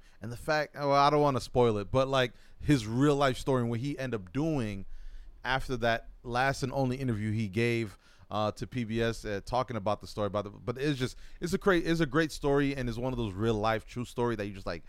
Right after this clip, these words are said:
damn, like, it's not a fact, uh, it's not fictional, it's real life true story, and you learn a lot, man.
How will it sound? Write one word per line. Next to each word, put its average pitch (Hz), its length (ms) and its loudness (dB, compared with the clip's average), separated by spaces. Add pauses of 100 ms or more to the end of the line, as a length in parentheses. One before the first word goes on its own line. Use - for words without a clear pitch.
(380)
damn, 107 400 -2
like, 92 180 -6
it's 110 220 -8
not 123 180 4
a 113 40 -6
fact, 120 580 0
uh, 110 180 -2
it's 110 120 -4
not 120 120 0
fictional, 120 520 -6 (260)
it's 101 140 -6
real 110 160 2
life 113 180 4
true 113 160 -8
story, 117 200 -2
and 113 120 -4
you 123 60 -6
learn 156 240 0
a 120 40 2
lot, 95 200 0
man. 110 160 -4